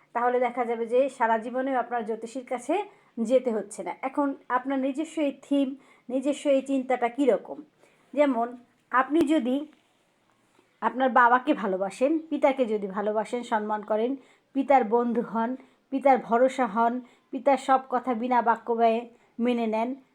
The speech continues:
তাহলে আপনি কিন্তু একজন পরবর্তীতে অর্থাৎ, আহ, পরবর্তী জীবনে আপনি একজন, আহ, সম্মানিত ব্যক্তি হবেন এবং আপনি যে জায়গায় যাবেন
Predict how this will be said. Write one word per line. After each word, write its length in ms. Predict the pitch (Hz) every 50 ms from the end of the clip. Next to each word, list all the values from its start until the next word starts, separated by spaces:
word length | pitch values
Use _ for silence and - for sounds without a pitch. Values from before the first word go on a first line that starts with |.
| _ _ -
তাহলে 300 | - 247 247 277 285 285
আপনি 240 | 262 - - 254 262
কিন্তু 420 | 269 285 277 - - 320 392 415 392 - _ _ _
একজন 500 | - 233 240 226 208 226 269 285 311 349 339 - _ -
পরবর্তীতে 800 | 247 262 262 285 254 277 269 269 254 226 233 240 247 302 370 381 - _ _ _ -
অর্থাৎ, 440 | 214 208 - - 254 233 233 -
আহ, 480 | 240 226 226 220 214 208 214 214 254 233
পরবর্তী 500 | 226 247 247 254 277 262 294 294 285 277
জীবনে 340 | 220 240 247 233 247 240 240
আপনি 320 | 226 220 220 220 233 240
একজন, 420 | 233 214 208 196 240 233 233 233 226 _ _ _ _ _ _
আহ, 400 | - 208 208 208 208 208 208 208
সম্মানিত 640 | 202 - - 254 269 277 285 294 302 302 302 302 294
ব্যক্তি 360 | 254 208 226 214 220 - 226
হবেন 300 | 175 208 196 180 190 196
এবং 260 | 202 214 202 240 240 240
আপনি 340 | 226 233 262 262 269 277 269 _ _ _ _ _ - 226
যে 340 | 202 185 214 302 339 349 330
জায়গায় 440 | 262 277 254 233 220 196 214 208 208
যাবেন 460 | - 214 202 190 185 233 262 311 349